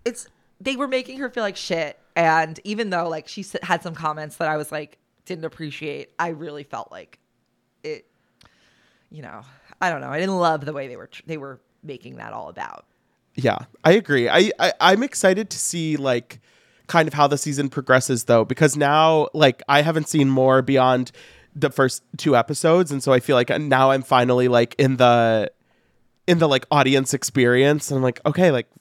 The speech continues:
Speaker 2: what's happening next? Like, who's getting along? Who's not? What's the drama? What's the tea? And I, I don't know. I feel, I feel like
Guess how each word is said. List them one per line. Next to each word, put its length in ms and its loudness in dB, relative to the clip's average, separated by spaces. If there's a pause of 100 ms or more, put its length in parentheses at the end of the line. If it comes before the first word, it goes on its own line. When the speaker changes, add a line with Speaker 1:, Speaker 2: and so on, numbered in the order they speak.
(360)
Speaker 2:
what's 220 4
happening 380 2
next? 280 2
Like, 160 -8
who's 200 -6
getting 240 2
along? 460 2
Who's 280 -4
not? 300 2
What's 220 -4
the 100 -6
drama? 380 0
What's 220 -2
the 100 -6
tea? 360 2 (380)
And 340 2 (200)
I, 360 2 (540)
I 80 0
don't 120 2
know. 260 4
I 80 0
feel, 280 -2
I 160 4
feel 320 0
like 400 2